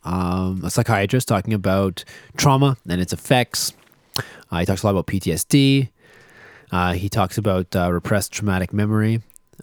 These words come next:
Uh, it's very interesting. It's very influential. It's like a bestseller.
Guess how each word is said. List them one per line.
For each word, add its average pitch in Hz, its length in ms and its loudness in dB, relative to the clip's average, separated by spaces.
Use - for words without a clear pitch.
Uh, 85 400 -4
it's - 180 -6
very 95 220 0
interesting. 143 760 2
It's 85 180 -8
very 143 420 4
influential. 101 460 0
It's 98 140 -4
like 90 80 -2
a 90 40 -4
bestseller. 87 760 -4